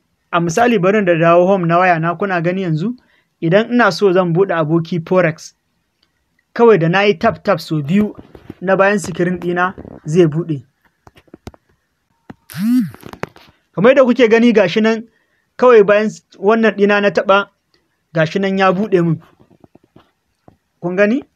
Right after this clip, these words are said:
Ga shi nan wannan application ya buɗe min. To a haka, haka duk wani application da nake son sawa ko wani abu da nake son sawa, haka zan rinƙa shiga ina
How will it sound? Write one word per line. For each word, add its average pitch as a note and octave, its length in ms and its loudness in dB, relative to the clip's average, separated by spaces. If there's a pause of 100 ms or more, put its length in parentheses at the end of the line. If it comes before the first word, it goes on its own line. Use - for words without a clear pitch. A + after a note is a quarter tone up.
(460)
Ga D#3 120 0
shi G3+ 120 -4
nan G#3+ 100 2
wannan A3 200 2
application F#3 600 -2
ya F3 140 2
buɗe F3 320 -4
min. D#3+ 140 0 (420)
To F3+ 100 -4
a - 80 0
haka, C#4 240 0
haka A#3+ 280 0
duk A3+ 240 -2
wani B3+ 200 2
application A3+ 680 -2
da F3+ 80 0
nake G3 280 -4
son F#3 180 -6
sawa F3 380 0
ko F#3+ 80 -4
wani G3 180 0
abu E3 200 -2
da D#3 80 -4
nake E3+ 300 -4
son - 180 -8
sawa, E3+ 420 0 (340)
haka F#3 240 -2
zan G3 180 2
rinƙa F#3+ 220 -6
shiga E3+ 460 -2 (280)
ina G3 160 -2